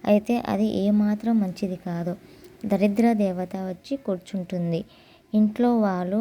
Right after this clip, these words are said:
అనారోగ్యాల పాలు అవుతారు. మాసిన బట్టలు ఉతికిన తర్వాత స్నానం చేయాలి. బట్టలు ఉతికేటప్పుడు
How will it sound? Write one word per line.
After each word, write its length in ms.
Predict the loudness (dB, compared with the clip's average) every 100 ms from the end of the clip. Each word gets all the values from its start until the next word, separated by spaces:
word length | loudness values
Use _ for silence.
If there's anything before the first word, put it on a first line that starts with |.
| -2
అనారోగ్యాల 720 | -4 -2 0 0 0 -2 -4 -6
పాలు 320 | -6 -2 0 0
అవుతారు. 560 | 0 -2 -4 -4 -4 -6 _ _ _ -20 _ -4
మాసిన 460 | 0 0 2 2 2
బట్టలు 480 | 2 -2 -4 -2 0
ఉతికిన 400 | -2 -6 -2 0
తర్వాత 600 | 0 -4 -4 -4 -2 -4
స్నానం 480 | -4 -6 -6 -2 0
చేయాలి. 640 | -2 -4 -4 -4 -4 -4 -6 -12 -20 -6
బట్టలు 400 | -2 0 2 4 2
ఉతికేటప్పుడు 840 | 0 -4 -4 -4 -2 -8 -4 -4